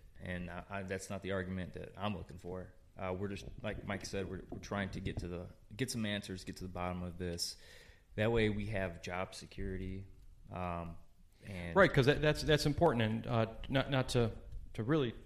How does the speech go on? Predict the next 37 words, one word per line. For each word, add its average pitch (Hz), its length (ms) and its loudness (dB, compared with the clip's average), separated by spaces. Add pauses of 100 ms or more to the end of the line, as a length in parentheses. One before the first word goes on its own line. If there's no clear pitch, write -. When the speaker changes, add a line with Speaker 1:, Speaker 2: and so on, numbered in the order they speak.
(120)
Speaker 2:
well, 120 160 0
I'm 123 280 6
interrupting 113 440 4
you, 107 100 0
so - 0 -
Speaker 1:
That's 135 100 2
Speaker 2:
I'm 113 80 4
Speaker 1:
fine. 120 80 4
Speaker 2:
going 120 200 8
to. 104 180 -2 (500)
Uh, 110 260 6 (100)
Speaker 1:
<laughs> - 100 -6
Speaker 2:
for 147 180 6
those 143 180 10
that 139 120 6
haven't 131 340 4
seen 131 260 2
our, 120 200 6
our 117 80 4
podcast 113 440 2
before 113 260 2
we 107 80 6
do 104 160 2
this, 101 360 0
uh, 117 180 2
we, 113 80 -2
we 110 140 0
banter 110 340 0
back 107 240 0
and 113 100 -4
forth. 143 360 4
Uh, 117 120 6
we're 110 120 0
gonna 107 140 4
interrupt 110 360 2
each 113 140 4
other. 110 260 4